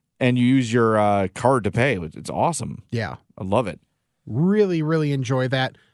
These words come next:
Speaker 2: Couple items that I like are the little shortbread cookies that have the raspberry in the middle of 'em.
Speaker 1: Delicious.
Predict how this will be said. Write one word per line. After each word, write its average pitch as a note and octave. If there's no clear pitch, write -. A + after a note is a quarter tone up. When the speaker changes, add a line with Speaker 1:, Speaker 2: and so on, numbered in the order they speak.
Speaker 2:
Couple G3+
items F3+
that D#3
I D3+
like F#3
are E3+
the D#3+
little F#3
shortbread G#3+
cookies A3
that F#3
have F#3
the E3+
raspberry F3
in G3
the F#3+
middle G3
of G#3
'em. A3+
Speaker 1:
Delicious. A2+